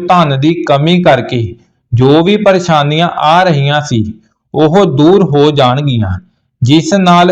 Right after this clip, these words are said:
ਇਹਨਾਂ ਦਾ ਬੈਂਕ ਬੈਲੈਂਸ ਵਿੱਚ ਧਨ ਦੀ ਵਰਖਾ ਹੋਵੇਗੀ।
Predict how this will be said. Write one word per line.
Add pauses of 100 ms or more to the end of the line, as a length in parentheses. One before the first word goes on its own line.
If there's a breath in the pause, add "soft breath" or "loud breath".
(140)
ਇਹਨਾਂ
ਦਾ (100)
ਬੈਂਕ
ਬੈਲੈਂਸ
ਵਿੱਚ (120)
ਧਨ
ਦੀ
ਵਰਖਾ
ਹੋਵੇਗੀ।